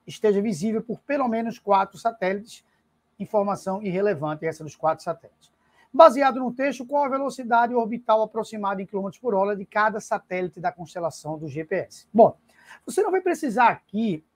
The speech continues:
trabalhar com nada de velocidade orbital especificamente, fazer dedução envolvendo leis de Kepler. Não há necessidade. É só você imaginar aí um movimento aproximadamente circular, até porque ele diz velocidade orbital aproximada,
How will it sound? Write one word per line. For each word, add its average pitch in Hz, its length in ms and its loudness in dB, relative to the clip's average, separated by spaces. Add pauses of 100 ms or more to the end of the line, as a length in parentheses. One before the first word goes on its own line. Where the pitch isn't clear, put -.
(120)
trabalhar 220 560 4
com 226 140 -6
nada 202 320 -2
de 180 120 -8
velocidade 190 640 -4
orbital 180 560 -4
especificamente, 160 760 -12
fazer 165 320 -6
dedução 165 500 -8
envolvendo 165 440 -2
leis 156 180 0
de 156 80 -6
Kepler. 160 420 0 (320)
Não 294 200 8
há 285 40 8
necessidade. 254 600 4 (340)
É 262 80 4
só 359 140 4
você 330 320 6
imaginar 240 480 6
aí 226 200 6
um 269 80 0
movimento 240 600 2
aproximadamente 220 760 0
circular, 202 540 2 (360)
até 190 220 0
porque 233 160 -2
ele 233 140 4
diz 190 120 -2
velocidade 202 540 2
orbital 208 600 2
aproximada, 175 840 -2